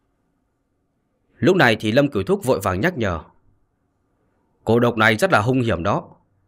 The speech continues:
Không phải người hạ độc tự mình giải độc. Muốn phá giải là vô cùng khó khăn." Nói rồi Lâm Cửu Thúc đưa thanh kiếm gỗ cho Bạch Thế Bảo, ý bảo hắn cũng làm theo đi. Bạch Thế Bảo nhận lấy thanh kiếm gỗ, nhíu mày, rồi cắn chặt răng,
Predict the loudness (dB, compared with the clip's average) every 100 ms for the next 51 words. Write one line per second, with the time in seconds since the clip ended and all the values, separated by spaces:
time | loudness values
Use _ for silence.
0 | _ _ 2 2 2 0 0 0 -2 -2
1 | -4 -4 -4 -4 -4 -4 -2 -4 -6 _
2 | _ _ _ _ 0 2 2 0 0 2
3 | 0 0 0 0 0 0 -4 -2 -2 -2
4 | -4 -6 -16 _ _ _ _ _ _ _
5 | _ _ _ _ _ _ -2 0 2 2
6 | 2 2 2 0 -2 -4 -2 -2 0 -2
7 | -4 -2 -2 0 -2 -2 -2 -2 -2 -2
8 | -2 -4 -10 _ _ _ _ _ -2 2
9 | 4 2 2 -2 -4 -2 -2 -2 -4 -6
10 | -4 -4 -8 -18 _ _ _ _ _ _
11 | _ _ 0 0 2 2 2 2 -2 -2
12 | -2 -2 -2 -2 0 0 -2 -4 -4 -2
13 | 0 -2 -4 -10 _ -10 -4 -2 -2 -4
14 | -4 -2 -4 -4 -4 -4